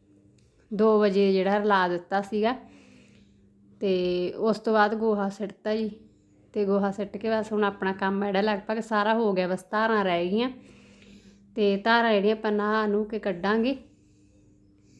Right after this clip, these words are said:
ਤੇ ਇੱਕ ਜਿਹੜੀ ਅੰਦਰ ਪਸ਼ੂਆਂ ਵਾਲੇ ਬਰਾਂਡੇ 'ਚ ਸੁੱਕ ਸਿੱਟਦੇ ਹੁੰਦੇ ਆ ਪਸ਼ੂਆਂ ਥੱਲੇ, ਉਹ ਰਹਿੰਦੀ ਹੈਗੀ। ਤੇ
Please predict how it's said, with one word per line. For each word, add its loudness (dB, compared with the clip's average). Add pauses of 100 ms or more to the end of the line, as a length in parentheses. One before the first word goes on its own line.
(400)
ਤੇ 0
ਇੱਕ -4
ਜਿਹੜੀ 0
ਅੰਦਰ 0
ਪਸ਼ੂਆਂ -4
ਵਾਲੇ -2
ਬਰਾਂਡੇ 0
'ਚ -8
ਸੁੱਕ -4
ਸਿੱਟਦੇ -2
ਹੁੰਦੇ 0
ਆ -2
ਪਸ਼ੂਆਂ -4
ਥੱਲੇ, -6
ਉਹ -2
ਰਹਿੰਦੀ -2
ਹੈਗੀ। -4 (1500)
ਤੇ -2